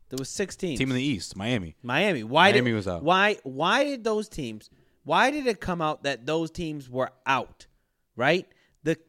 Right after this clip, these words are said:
Speaker 1: the Celtics were never out. They were the, they
Speaker 2: Yeah.
Speaker 1: were right there
Speaker 2: They were
Speaker 1: with,
Speaker 2: right there.
Speaker 1: and, and everyone was like, "Oh, he's gonna go back to O K C." It doesn't even matter.
Speaker 2: And I
Speaker 1: No,
Speaker 2: think, I don't
Speaker 1: he
Speaker 2: think
Speaker 1: went to Golden State. So if he was considering
Speaker 2: Right.
Speaker 1: O K C, Golden State,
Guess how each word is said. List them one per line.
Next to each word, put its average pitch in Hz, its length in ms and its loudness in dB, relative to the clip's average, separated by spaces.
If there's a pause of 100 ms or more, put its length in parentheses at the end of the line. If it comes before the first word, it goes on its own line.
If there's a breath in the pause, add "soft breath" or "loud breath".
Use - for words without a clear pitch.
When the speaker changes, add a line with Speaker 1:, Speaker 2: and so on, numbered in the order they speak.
Speaker 1:
the 160 100 0
Celtics 254 480 2
were 196 100 2
never 190 380 2
out. - 320 0 (140)
They 190 120 4
were 247 160 4
the, 220 300 0
they 196 180 6
Speaker 2:
Yeah. - 100 4
Speaker 1:
were 285 80 4
right 233 360 4
there 196 260 4
Speaker 2:
They 196 60 2
were 190 60 4
Speaker 1:
with, 185 80 4
Speaker 2:
right 185 140 -4
there. - 80 2 (100)
Speaker 1:
and, 196 100 0
and 196 160 2
everyone 254 220 2
was 214 100 -2
like, 175 220 -2 (320 soft breath)
"Oh, 214 260 0
he's 202 140 0
gonna 214 160 -2
go 202 100 -4
back 196 220 -2
to 196 80 -4
O 190 80 -4
K 196 180 -6
C." 208 160 -8
It 180 80 -8
doesn't 208 220 -6
even 151 240 -4
matter. 147 420 -4 (260)
Speaker 2:
And 120 140 2
I 139 40 8
Speaker 1:
No, 302 100 6
Speaker 2:
think, 143 200 4
I 127 60 2
don't 156 80 10
Speaker 1:
he 320 60 10
Speaker 2:
think 339 120 10
Speaker 1:
went 381 120 8
to 403 80 6
Golden 359 320 6
State. 330 340 2
So 240 180 6
if 240 120 2
he 330 100 8
was 370 180 2
considering 208 720 2
Speaker 2:
Right. 95 260 -6 (300)
Speaker 1:
O 247 200 8
K 302 220 0
C, 226 420 -2
Golden 226 340 2
State, 156 300 -4